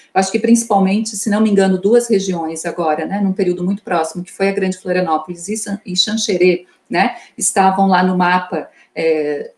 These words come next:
com a cor vermelha, que significa risco gravíssimo, né, de, de contaminação, e o Estado não havia suspendido,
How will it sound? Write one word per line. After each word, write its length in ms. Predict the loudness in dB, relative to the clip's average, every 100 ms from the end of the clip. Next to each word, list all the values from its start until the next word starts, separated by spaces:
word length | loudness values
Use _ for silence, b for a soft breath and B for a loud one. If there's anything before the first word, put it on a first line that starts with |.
| _
com 260 | 2 4 2
a 80 |
cor 320 | 0 2 2 4
vermelha, 580 | 4 4 4 2 2
que 80 | -4
significa 800 | -8 -8 -8 -8 -8 -8 -8 -10
risco 460 | -6 -8 -6 -8 -4
gravíssimo, 680 | -4 -2 -2 -2 -2 -2
né, 200 | 0 -2
de, 440 | -2 -4 -4 -8 -8
de 120 | -8
contaminação, 920 | -8 -8 -6 -2 -2 -2 0 0 0 B B B B _
e 220 | 4 4
o 80 | 6
Estado 600 | 4 4 2 4 2 0
não 260 | 2 4 2
havia 260 | 0 -2
suspendido, 880 | -2 -6 -2 0 2 2 0 -2 -6